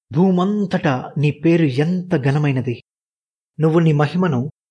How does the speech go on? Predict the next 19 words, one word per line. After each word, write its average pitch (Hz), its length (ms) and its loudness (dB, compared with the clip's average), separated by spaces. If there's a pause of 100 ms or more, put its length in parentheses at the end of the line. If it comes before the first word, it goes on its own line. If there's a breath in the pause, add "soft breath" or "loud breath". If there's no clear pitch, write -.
(180)
ఆకాశం 175 560 -2
కన్నా 160 320 -2
ఎత్తుగా 160 680 -2
ఉంచావు. 127 580 -4 (580)
శత్రువు 175 500 0
నోటిని, 160 580 -2 (260)
పగ 151 140 2
తీర్చుకునేవాడి 160 680 0
నోటిని 151 420 -2
మూయించడానికి 143 1000 -2 (200)
నువ్వు 143 320 2 (180)
పిల్లల, 175 580 2
చంటి 156 320 -2
బిడ్డల 151 380 2
నోటి 139 300 -2
నుండి 139 200 0
వచ్చే 135 300 -2
మాటల 143 400 -2
ద్వారా 131 340 -2